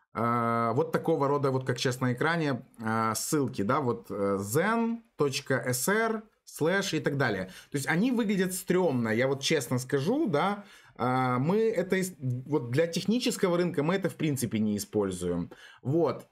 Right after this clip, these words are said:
Но что мы как раз-таки очень используем для технического рынка, друзья,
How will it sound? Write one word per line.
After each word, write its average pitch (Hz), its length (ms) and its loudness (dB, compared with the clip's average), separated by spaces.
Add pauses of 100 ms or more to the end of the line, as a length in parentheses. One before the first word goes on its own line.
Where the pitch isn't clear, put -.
Но 160 680 0
что - 480 0
мы 214 180 2
как 180 180 -2
раз-таки 175 760 -2
очень 190 480 2
используем 120 680 0
для 110 140 0
технического 123 720 -2
рынка, 247 320 0
друзья, 110 600 -2